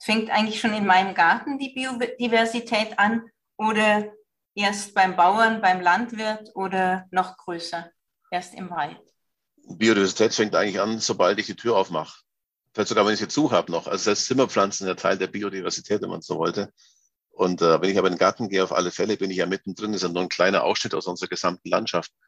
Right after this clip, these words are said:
Speaker 2: Und je nachdem, wo ich bin, ist es sogar ein Ausschnitt, der sehr viel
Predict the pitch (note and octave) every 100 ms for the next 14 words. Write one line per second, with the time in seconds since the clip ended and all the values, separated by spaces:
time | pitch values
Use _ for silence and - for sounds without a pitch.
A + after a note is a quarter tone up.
0 | _ _ _ - F#2 F#2+ F#2 - G2+ F#2+
1 | F2 G#2 - A#2 G#2+ G#2 G#2+ - F#2 A#1
2 | G2+ - G#2+ F#2+ G2 - G2 - B2 C#3+